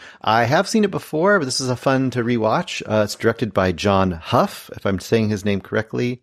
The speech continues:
I think. Uh, you might know John Huff from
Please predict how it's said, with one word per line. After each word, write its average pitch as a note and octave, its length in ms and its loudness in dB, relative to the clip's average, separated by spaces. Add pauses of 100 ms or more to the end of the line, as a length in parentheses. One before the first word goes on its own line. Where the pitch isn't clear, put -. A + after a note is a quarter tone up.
(120)
I - 80 -4
think. - 400 -2 (540)
Uh, A2 260 4
you B2+ 140 2
might A#2+ 320 2
know A2 160 4
John G2+ 260 2
Huff G2+ 240 2
from F#2+ 640 -2